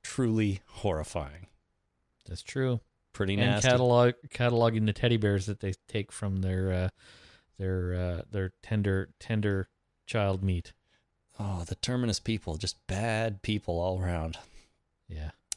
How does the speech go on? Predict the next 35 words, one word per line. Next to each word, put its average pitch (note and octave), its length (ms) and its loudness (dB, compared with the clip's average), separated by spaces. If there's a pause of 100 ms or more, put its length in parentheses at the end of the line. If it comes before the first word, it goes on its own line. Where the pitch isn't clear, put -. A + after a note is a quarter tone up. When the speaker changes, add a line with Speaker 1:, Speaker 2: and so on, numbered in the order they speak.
(120)
Speaker 1:
James A2+ 360 2
from G2 160 -2
Pittsburgh, A2 380 -4
Pennsylvania A2 600 0
writes, G#2 580 -2
uh, A2 360 0
"Carol D3+ 260 0
stepping D#3 360 -2
up. - 220 -6 (100)
Finally, C3+ 480 -2 (200)
she - 160 -2
redeems B2+ 400 0
herself G#2+ 440 -4 (360)
and G#2 120 -4
continues A#2 480 0
to A2 100 -4
make A2 200 -4
people A#2+ 340 -2
look G2+ 280 -4 (200)
at - 140 -6
the - 80 -2
flowers." D2+ 600 -6 (1300)
She, - 200 -4
Speaker 2:
At - 80 -8
the - 100 -6
Speaker 1:
she - 40 -10
Speaker 2:
flowers? F3+ 600 -8 (160)
Speaker 1:
Yeah, G#3 360 -2
well, G#2+ 240 -2
look A2 300 -2
at D3+ 60 -6
the - 60 -12
flowers, D3+ 460 -2
Lizzie. A2 440 -2
Remember? C#3 360 -2